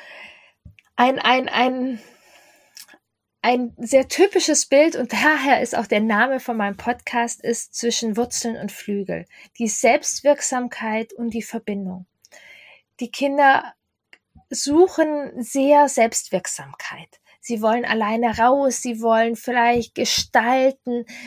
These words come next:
sie wollen bestimmen. "Du bestimmst nicht über mich." Ganz häufige Diskussion in der Wackelzahnzeit. Wer ist hier der Bestimmer? Total wertvoll. Es ist kein Machtkampf, es ist ein neuer Entwicklungsschritt.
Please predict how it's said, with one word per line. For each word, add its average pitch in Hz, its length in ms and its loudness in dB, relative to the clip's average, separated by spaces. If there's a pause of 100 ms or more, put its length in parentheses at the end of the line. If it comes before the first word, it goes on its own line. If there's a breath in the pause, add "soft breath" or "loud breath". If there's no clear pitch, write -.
(120 loud breath)
sie 240 300 -6
wollen 247 400 4
bestimmen. 285 760 0
"Du 226 120 -6
bestimmst - 580 2
nicht 269 160 -4
über 226 160 -2
mich." 190 380 -4
Ganz 247 400 -2
häufige 233 360 0
Diskussion 220 560 -6
in 190 120 -6
der 175 120 -8
Wackelzahnzeit. - 840 -14
Wer 240 360 4
ist 233 120 -2
hier 254 160 -4
der 220 80 -2
Bestimmer? 202 640 -4 (380 soft breath)
Total 294 460 0
wertvoll. 277 380 0
Es 180 140 -10
ist - 200 -8
kein 269 300 -4
Machtkampf, 190 640 -6
es 185 140 -12
ist 190 120 -14
ein 190 160 -6
neuer 208 280 -4
Entwicklungsschritt. 196 760 -6